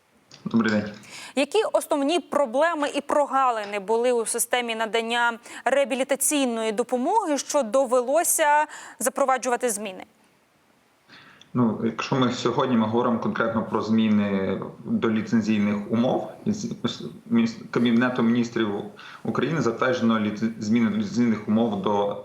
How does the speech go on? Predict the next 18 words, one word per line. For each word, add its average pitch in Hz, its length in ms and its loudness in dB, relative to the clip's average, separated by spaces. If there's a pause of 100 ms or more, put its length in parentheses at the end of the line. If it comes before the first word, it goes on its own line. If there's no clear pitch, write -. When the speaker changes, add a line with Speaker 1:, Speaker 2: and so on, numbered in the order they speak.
(120)
Speaker 1:
лі-, 113 340 -2
закладів, 117 460 0
які 104 160 -2
надають 107 380 0
медичну 113 420 0
допомогу, 110 340 0
в - 60 -8
тому 101 200 0
числі 101 260 0
реабілітаційну 113 560 -2
допомогу. 113 560 0 (360)
І 127 80 2
вперше 127 1080 0
встановлюється 117 840 0
вимога 117 440 2
до 107 140 0
закладів, 110 520 -2
які 104 540 -4